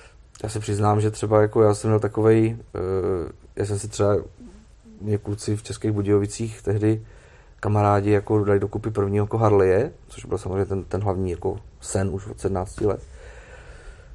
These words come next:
Tak, eh, když teda jsem začal zvažovat jeho prodej, že prostě jako bych ho nahradil právě tím Indiánem třeba nebo něco, tak jsem začal tím, že jsem jako rozebral a musel jsem ho nechat přelakovat, protože jsem si nedovedl představit, že,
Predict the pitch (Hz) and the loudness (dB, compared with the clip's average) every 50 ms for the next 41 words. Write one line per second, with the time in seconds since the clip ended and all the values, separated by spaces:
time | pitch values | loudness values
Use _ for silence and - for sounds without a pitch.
0 | - - - - - - - 107 101 - 104 104 101 101 101 101 98 - - - | -20 -20 -20 -20 -10 -6 -4 -4 -4 -2 0 2 2 2 2 0 -2 -6 -8 -10
1 | - - 107 104 104 104 104 - - - 110 107 107 104 104 104 101 87 80 95 | -2 2 4 4 4 4 2 0 2 4 4 4 4 4 2 0 0 -2 -2 -2
2 | 107 98 - - 107 101 104 107 107 104 113 107 107 107 107 - - 107 104 104 | -2 0 2 2 2 4 4 2 4 4 4 4 4 2 0 -2 -2 -2 0 0
3 | 110 113 - 110 110 104 104 101 107 143 196 208 185 139 117 107 101 - 104 98 | 0 0 2 2 4 4 4 4 4 2 0 -2 -4 -2 -2 -2 -2 -2 -4 -10
4 | - - - 101 95 98 98 95 101 107 107 - - - - - 101 - - 98 | -8 -4 -2 0 0 0 0 -2 -4 -8 -12 -16 -20 -10 -8 -8 -6 -6 -4 -4
5 | 107 107 107 104 104 107 98 98 101 101 101 98 104 110 104 98 95 98 98 95 | -2 0 0 2 2 2 2 0 0 0 0 -2 0 0 -2 0 0 0 0 0
6 | 101 101 101 - - 101 98 98 95 98 98 95 101 - - 101 107 113 - - | 0 -2 -4 -4 -4 -4 -2 -2 -2 -2 -4 -4 -6 -6 -8 -8 -8 -8 -12 -20
7 | - - - - - - - - _ - 95 101 107 98 95 - 107 104 - - | -20 -20 -20 -20 -20 -20 -20 -16 _ -8 -4 -4 -2 -2 -2 -2 -4 -4 -4 -4
8 | 101 98 - 107 101 - 110 104 98 104 104 98 98 98 95 101 104 - - 98 | -6 -4 -4 -6 -4 -2 -2 -2 -2 -2 -2 0 2 2 2 2 0 -2 -2 -2
9 | 98 95 101 110 113 - - - - - - - - _ _ - - - _ - | -2 -4 -4 -8 -10 -14 -18 -20 -20 -20 -20 -20 -20 _ _ -20 -20 -20 _ -20
10 | - - 104 101 - 107 101 101 98 110 104 - - 101 98 98 - - 95 98 | -14 -12 -12 -8 -6 -6 -6 -4 -6 -6 -8 -4 -2 0 0 0 0 -2 -4 -4
11 | 101 - 101 101 101 101 - 107 101 104 104 - 104 - - - 98 95 101 101 | -4 -4 -6 -6 -6 -4 -4 -6 -6 -6 -8 -10 -12 -8 -4 -2 -2 -2 -2 -2
12 | 104 107 104 101 104 | 0 0 0 0 0